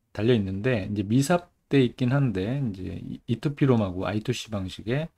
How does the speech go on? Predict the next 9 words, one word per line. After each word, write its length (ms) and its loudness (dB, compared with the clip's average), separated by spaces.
그리고 260 -2
그 160 -8
쿼드 320 4
에스피아이죠. 840 2
큐에스피아이 840 0
방식의 760 0
그 240 -6
플래시 420 0
메모리를 680 4